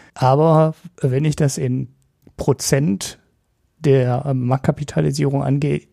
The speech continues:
ist es, glaub ich, so eine, ungefähr so eine Halbierung jetzt inzwischen, ne, von den Höchstständen aus. Das heißt, die Positionen waren halt schon wirklich groß, also die Short-Positionen.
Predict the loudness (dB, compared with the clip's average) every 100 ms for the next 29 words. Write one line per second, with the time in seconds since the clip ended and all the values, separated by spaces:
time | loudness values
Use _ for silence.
0 | _ -6 -2 -2 -2 -2 0 0 0 0
1 | 0 2 2 2 0 0 2 2 2 2
2 | 0 0 2 2 0 0 -2 0 -4 -2
3 | -2 -2 0 0 0 -2 -4 -6 -4 -2
4 | -2 -2 0 0 -2 -12 _ -20 -20 -20
5 | -10 -4 0 0 0 -4 -2 -2 0 -2
6 | -2 0 0 2 2 0 0 0 0 0
7 | -2 -2 -6 -4 -4 -2 0 2 0 -2
8 | -4 -4 -2 -2 -2 -2 -4 -4 -6 -2
9 | 0 2 2